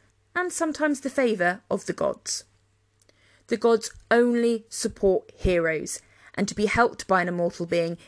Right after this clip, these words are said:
is not a sign of weakness, but is a sign of divine patronage and heroic status. For example, Hector is a hero not only because of other qualities, but because he is favoured by Apollo.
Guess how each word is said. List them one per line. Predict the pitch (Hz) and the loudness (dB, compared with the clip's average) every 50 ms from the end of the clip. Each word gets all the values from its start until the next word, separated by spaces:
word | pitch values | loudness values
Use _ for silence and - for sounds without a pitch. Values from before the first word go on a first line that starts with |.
| - _ | -10 _
is | - 202 - 190 | -4 -4 -2 0
not | 196 190 190 - - | 0 0 0 -2 -2
a | 208 | -4
sign | - - 185 175 175 180 | -2 0 -2 -2 -2 -2
of | 175 170 | -2 -2
weakness, | 180 185 - - 170 165 165 165 - - - - - - - - - _ | -2 -2 -2 -4 -6 -6 -4 -4 -6 -8 -10 -12 -20 -20 -20 -20 -14 _
but | - 208 - - - | -8 -6 -4 0 0
is | 233 220 233 | 0 2 2
a | 220 | 0
sign | - - 185 180 175 180 | 0 0 0 2 0 0
of | 175 170 | -4 -4
divine | - 170 190 196 202 202 196 | -4 0 2 2 2 0 0
patronage | - - - - - - 175 170 170 165 - - - - | -2 -2 -2 -2 -4 -6 -6 -6 -6 -6 -8 -8 -6 -2
and | 180 175 | 2 2
heroic | - 175 170 175 170 170 - - - | 2 2 4 2 2 2 0 -2 -4
status. | - - - 156 170 - - - 92 - - - - - - - _ _ _ _ _ _ _ _ | -6 -2 -2 -2 -2 -2 -4 -6 -6 -6 -8 -10 -12 -14 -16 -20 _ _ _ _ _ _ _ _
For | - - 180 | -4 -2 -2
example, | 185 185 185 196 190 180 180 180 - 156 113 - - - - - - | -2 0 2 2 2 2 0 -2 -4 -6 -6 -6 -10 -20 -20 -12 -6
Hector | - 175 - - - - 180 | -6 -6 -6 -4 -4 -2 0
is | 180 175 - | 0 0 -2
a | 185 | -2
hero | - - 226 247 240 196 175 165 170 180 190 202 - _ _ _ _ - | 0 2 4 4 4 4 2 2 0 0 -2 -4 -8 _ _ _ _ -2
not | 190 190 - - | 0 0 2 2
only | 190 196 190 185 | 2 0 0 0
because | 175 180 175 - 196 170 | -2 -4 -4 -4 -4 -6
of | 180 - - | -6 -4 0
other | 226 254 240 240 | 0 0 0 0
qualities, | - - 170 160 170 170 - 160 156 160 185 208 - - - - - - - | -4 -2 -4 -4 -4 -4 -4 -4 -4 -2 -4 -4 -6 -10 -16 -20 -14 -8 -6
but | 185 170 | -4 -4
because | 190 - - 202 190 - | -4 -2 0 -2 -2 0
he | - 196 190 | 0 2 2
is | 190 185 - | 2 2 2
favoured | - 170 170 165 175 165 - | 0 0 0 0 -2 -6 -6
by | 175 165 165 | -4 -4 -4
Apollo. | 165 170 - - 196 175 151 143 135 - | -6 -6 -2 2 2 2 2 0 -6 -10